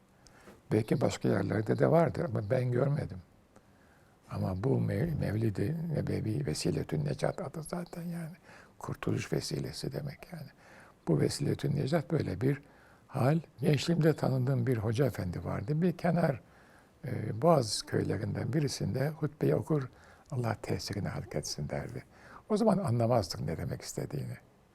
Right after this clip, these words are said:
Öyle işte, "Allah tesirini halk etsin." Azizler buyurmuşlardı ki, "Oğlum, sözün canı vardır."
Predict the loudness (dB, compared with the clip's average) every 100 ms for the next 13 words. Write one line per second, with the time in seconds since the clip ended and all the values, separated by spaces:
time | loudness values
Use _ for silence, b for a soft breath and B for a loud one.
0 | b b b b -6 -4 -2 -4 -4 -4
1 | -2 -2 -4 -6 -10 -10 -10 -10 -10 -12
2 | -16 -12 -12 -12 _ _ b b b b
3 | b b b -20 -20 _ _ -14 0 2
4 | 4 4 6 4 4 2 0 -2 0 2
5 | 2 2 0 0 -2 -2 -2 0 0 0
6 | 0 -2 -4 -8 -12 -16